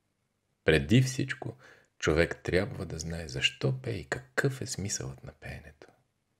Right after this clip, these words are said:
Голяма философия се крие в пеенето. Ако болният иска да оздравее, той непременно трябва да пее. От неговото пеене зависи дали той ще оздравее или не.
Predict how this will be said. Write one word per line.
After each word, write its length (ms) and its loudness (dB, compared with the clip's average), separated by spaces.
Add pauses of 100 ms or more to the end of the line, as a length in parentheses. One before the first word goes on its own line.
(440)
Голяма 380 4
философия 800 -6
се 160 -12
крие 300 -10
в 80 -18
пеенето. 500 -14 (760)
Ако 220 0
болният 580 2
иска 220 0
да 80 -4
оздравее, 500 -6 (260)
той 140 12
непременно 680 8
трябва 380 -6
да 100 -14
пее. 340 -16 (240)
От 120 2
неговото 540 8
пеене 380 4
зависи 400 -6
дали 280 -2
той 180 6
ще 180 0
оздравее 440 -4
или 260 -8
не. 320 -14